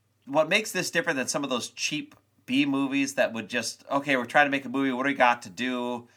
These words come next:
We'll do this, we'll do that," right? This does feel different than those. And I think it's because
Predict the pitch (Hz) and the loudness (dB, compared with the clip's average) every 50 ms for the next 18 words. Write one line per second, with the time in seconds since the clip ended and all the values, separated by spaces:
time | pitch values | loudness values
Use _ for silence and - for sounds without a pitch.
0 | _ _ _ - 113 120 120 131 127 131 139 131 123 - - 113 101 107 113 117 | _ _ _ -6 -6 -2 -2 0 2 4 4 2 2 0 -6 -8 -8 -6 0 2
1 | 120 117 117 110 - 117 117 120 120 - - 143 143 - 190 196 214 214 - 180 | 4 6 4 4 2 0 -2 -2 -2 -2 -6 -6 -2 2 4 4 4 4 0 -6
2 | 156 135 - - 123 123 - 147 139 156 151 151 156 143 127 127 - - - _ | -6 -6 -6 -6 -8 -6 -8 -8 -8 -8 -6 -4 -4 -2 -2 -4 -6 -8 -12 _
3 | _ _ _ _ _ _ _ _ _ _ - 127 123 131 135 139 190 202 247 226 | _ _ _ _ _ _ _ _ _ _ 0 2 4 4 4 2 -2 -6 -6 -6
4 | - - - 170 - - 160 143 139 139 123 117 - - | -8 -8 -10 -12 -4 2 2 4 4 4 0 -4 -12 -14